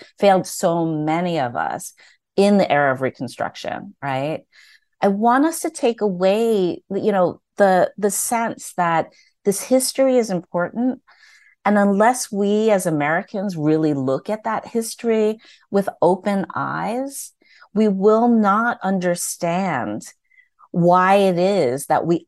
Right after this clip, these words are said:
are where we are today, right? And I think that it's through literature and it's through dialogue and it's through art that we can really understand the lived experience of people who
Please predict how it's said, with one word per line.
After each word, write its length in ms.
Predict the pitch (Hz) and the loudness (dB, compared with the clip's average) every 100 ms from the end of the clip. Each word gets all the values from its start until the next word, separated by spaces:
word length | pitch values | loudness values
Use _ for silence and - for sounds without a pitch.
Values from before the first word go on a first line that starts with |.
| _ | _
are 320 | 160 175 185 | 0 2 2
where 220 | 165 165 147 | 0 -4 -4
we 180 | 151 | -6
are 240 | - 139 135 | -4 -6 -6
today, 760 | - 139 135 131 95 - - _ _ _ - | -10 -10 -6 -4 -4 -8 -14 _ _ _ -12
right? 460 | 143 135 143 160 - _ _ - | -6 -4 -4 -6 -10 _ _ 0
And 140 | 208 | 2
I 80 | 202 | 2
think 360 | 202 240 254 - | 2 2 2 -2
that 220 | 214 196 202 | 0 0 0
it's 260 | - - | -4 -6
through 560 | - 185 196 202 208 196 | 0 4 6 6 4 4
literature 680 | 208 254 254 226 - 147 143 | 2 4 2 0 -4 -2 -2
and 160 | 143 | -4
it's 180 | 123 - | -8 -8
through 260 | 190 208 202 | 0 0 2
dialogue 760 | 214 220 240 202 160 147 143 | -2 0 0 2 0 0 -2
and 120 | 151 | -6
it's 160 | 147 - | -8 -8
through 300 | - 165 - | -6 -6 -2
art 480 | 190 240 214 131 - - - - | -2 0 2 0 -2 -10 -12 0
that 160 | 190 196 | 2 2
we 100 | 190 | 2
can 180 | 202 | 0
really 540 | 165 165 196 226 226 - | 0 0 2 2 0 -2
understand 1120 | - 185 180 165 165 - 170 170 175 151 143 - - - | -4 -4 -2 -4 -6 -8 -6 -4 -2 -2 -4 -6 -6 -2
the 100 | 165 | 0
lived 500 | 156 175 190 185 - | 2 2 2 0 -4
experience 880 | 180 - - 160 143 143 147 165 - - - | -6 -6 -6 -4 -2 -2 -2 -4 -10 -16 -8
of 140 | 208 - | -8 -2
people 320 | 226 220 226 | 0 2 2
who 240 | 247 208 | 2 -2